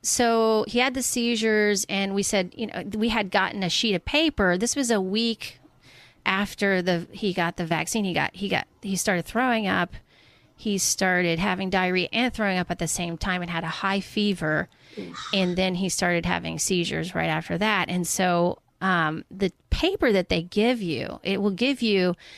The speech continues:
Speaker 1: after the vaccine, it'll give you, um, you know, uh, it, it'll say, Okay, one in fourteen thousand have, we'll have this afterwards, right? And it was to a T exactly what happened to him. I was like, "Surely this was the vaccine. This,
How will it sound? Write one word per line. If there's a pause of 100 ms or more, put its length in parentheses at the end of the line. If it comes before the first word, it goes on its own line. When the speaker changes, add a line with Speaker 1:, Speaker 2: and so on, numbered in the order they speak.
(200)
Speaker 1:
after
the
vaccine,
it'll
give
you, (140)
um, (920)
you
know,
uh, (240)
it,
it'll
say,
Okay,
one
in
fourteen
thousand
have, (400)
we'll
have
this
afterwards,
right? (800)
And
it
was
to
a
T (760)
exactly
what
happened
to
him.
I
was
like,
"Surely
this
was
the
vaccine.
This,